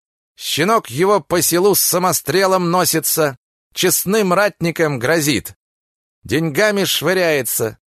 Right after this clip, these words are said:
Сюда вон тоже приперся». Егор, все повышая и повышая голос, начал медленно подниматься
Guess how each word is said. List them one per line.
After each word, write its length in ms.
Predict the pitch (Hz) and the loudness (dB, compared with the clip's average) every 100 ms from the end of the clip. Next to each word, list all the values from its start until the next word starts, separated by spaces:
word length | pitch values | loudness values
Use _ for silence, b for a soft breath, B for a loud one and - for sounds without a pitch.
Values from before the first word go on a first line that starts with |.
| _ _ - | _ _ -10
Сюда 360 | - 208 233 | -4 2 2
вон 200 | 202 190 | 2 -2
тоже 280 | 156 196 160 | 0 0 0
приперся». 800 | 165 170 160 175 139 - 139 117 - _ _ _ _ _ _ _ _ _ _ | 0 -2 2 0 0 0 -2 -4 -8 _ _ _ _ _ _ _ _ _ _
Егор, 380 | 101 139 190 220 | -6 0 2 0
все 240 | - 151 | 0 -2
повышая 680 | 135 139 127 - 165 165 139 | 0 0 0 0 0 2 2
и 80 | 131 | 0
повышая 640 | 117 110 107 - 117 98 | 0 0 -2 0 0 0
голос, 640 | 82 156 170 151 - - _ _ _ _ _ | 0 0 0 0 -4 -10 _ _ _ _ _
начал 380 | 120 165 - 165 | -6 -4 0 0
медленно 640 | 139 135 165 147 147 139 131 | 0 -2 -2 -2 -2 -2 -4
подниматься 800 | 117 98 143 135 135 - 120 | -6 -4 -2 -2 -4 -4 -4